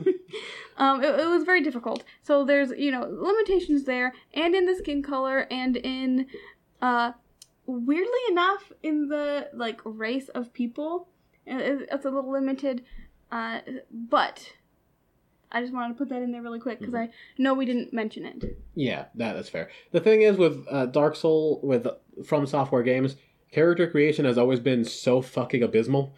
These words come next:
Speaker 2: <laughs> that I've never cared. Like, I, I won-, I think, uh, one, my last Bloodborne game that I played, my character was this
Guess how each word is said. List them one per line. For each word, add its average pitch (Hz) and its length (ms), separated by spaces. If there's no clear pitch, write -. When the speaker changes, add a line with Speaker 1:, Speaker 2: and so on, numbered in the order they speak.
Speaker 2:
<laughs> 302 180
that 143 160
I've 117 220
never 123 260
cared. 95 380
Like, 113 380
I, 117 140
I 120 160
won-, 143 260
I 139 120
think, 151 220
uh, 123 200
one, 131 300
my 123 100
last 127 320
Bloodborne 127 400
game 135 140
that 139 120
I 131 60
played, 139 320
my 120 80
character 117 420
was 107 320
this 101 360